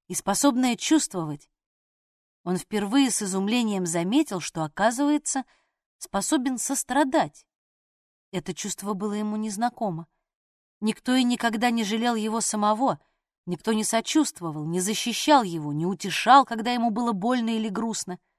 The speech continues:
Самому ему тоже не приходило в голову жалеть или утешать кого бы то ни было.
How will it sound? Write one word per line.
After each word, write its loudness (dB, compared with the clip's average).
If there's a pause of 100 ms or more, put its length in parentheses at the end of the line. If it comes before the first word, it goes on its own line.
(580)
Самому 10
ему 10
тоже 6
не 2
приходило 2
в -6
голову 0
жалеть 2
или 0
утешать -2
кого 0
бы -4
то -6
ни 0
было. -6